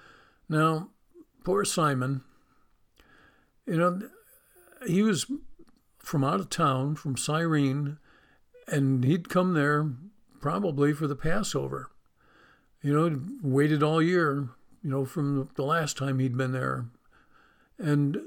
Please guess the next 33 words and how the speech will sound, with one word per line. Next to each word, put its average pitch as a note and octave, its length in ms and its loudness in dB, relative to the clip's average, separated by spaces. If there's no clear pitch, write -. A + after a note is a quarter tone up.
so - 220 -2
now D3+ 480 2
here E3+ 240 4
he E3+ 140 6
is E3 320 4
ready D#3+ 560 2
to C#3 140 2
celebrate D3 500 0
the C3+ 80 -2
Passover, C3+ 800 2
and C3+ 120 0
now D#3+ 240 2
he's C#3 200 0
carrying C3 680 -2
this G#3 340 -6
cross C3+ 680 -2
that's - 360 -2
covered F3 360 2
with E3+ 100 0
the E3 80 -2
blood C3 360 0
of C3+ 140 -2
Jesus C3+ 380 -2
Christ C3 580 -6
from C3+ 240 -2
the B2+ 60 2
beatings C3+ 580 2
and B2+ 80 0
the B2 60 0
whippings B2+ 500 0
that B2 120 -2
he's B2 180 -6
had. C3 420 -6